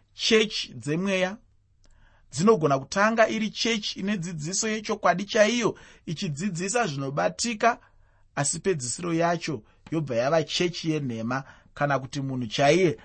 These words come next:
anogona kutanga ari mutendi chaiye achinamata Mwari mumweya nemuzvokwadi, asi nekufamba kwenguva, zvichida munhu uyu anoenda achibva pana Mwari zvishoma nezvishoma. Pedzisiro yacho wanei inga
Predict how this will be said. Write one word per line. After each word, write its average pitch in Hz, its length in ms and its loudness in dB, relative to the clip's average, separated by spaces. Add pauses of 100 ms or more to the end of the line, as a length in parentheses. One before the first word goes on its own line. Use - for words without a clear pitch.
(200)
anogona 143 420 -2
kutanga 190 460 2
ari 185 160 6
mutendi 156 420 -2
chaiye 170 560 2 (260)
achinamata 165 600 0
Mwari 147 300 0
mumweya 165 400 4
nemuzvokwadi, 135 800 0 (340)
asi 143 260 -2
nekufamba 208 600 2
kwenguva, 175 520 0 (300)
zvichida 170 420 4
munhu 170 380 2
uyu 127 240 -4 (300)
anoenda 170 580 2
achibva 143 680 2 (260)
pana 165 280 4
Mwari 151 520 0 (280)
zvishoma 131 680 -4 (300)
nezvishoma. 120 600 -6
Pedzisiro 226 520 2
yacho 208 280 10
wanei 190 360 4
inga 202 440 4